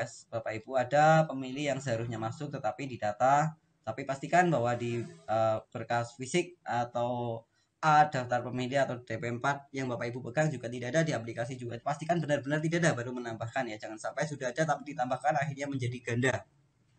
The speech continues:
Kemudian langkah selanjutnya setelah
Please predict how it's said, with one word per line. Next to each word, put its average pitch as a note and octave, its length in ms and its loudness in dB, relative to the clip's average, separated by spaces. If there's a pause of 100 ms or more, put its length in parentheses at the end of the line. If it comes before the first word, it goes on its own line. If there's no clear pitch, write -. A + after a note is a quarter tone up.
Kemudian E3 560 6
langkah F#3 400 8
selanjutnya D3+ 1120 4
setelah B2+ 400 2